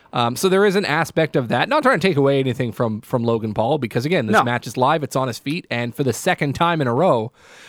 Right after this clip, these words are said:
Speaker 1: guy knocked it out of the park. Like,
Speaker 2: Yeah.
Speaker 1: I was really, really impressed with that match and, uh, the, the spots. That frog splash, like, holy shit,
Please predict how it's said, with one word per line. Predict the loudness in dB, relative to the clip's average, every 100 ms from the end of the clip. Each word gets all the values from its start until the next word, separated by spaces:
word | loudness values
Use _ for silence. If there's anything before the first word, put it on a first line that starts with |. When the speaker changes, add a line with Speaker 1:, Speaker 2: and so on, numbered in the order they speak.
| -12 2
Speaker 1:
guy | 4 4
knocked | 0 -4 -2
it | 0
out | 0 0
of |
the | -2
park. | 0 0 -2 -14 _ _
Like, | -4 -4 -4 2
Speaker 2:
Yeah. | 4
Speaker 1:
I | 4 2 -2 -4 -10 _ _ _ _ _ _ _ 0
was | 2 2
really, | -2 2 4 4
really | 2 2 2 2 0
impressed | -2 -2 -2 -2 -10 -14 -2
with | -2 0
that | -2 0
match | -2 -2 -2 -6 -6
and, | -2 0 0 -4 -8 -12 _ _
uh, | -10 -6 -6 -8 -10 -14 -18 _
the, | -2 0 0
the | -4
spots. | -2 0 0 0
That | -2
frog | 2 2 2
splash, | 0 0 0 -2 -8 -16 -20 -4
like, | -2 -2 -6 _ _ _ 0
holy | 2 2
shit, | 0 -2 -4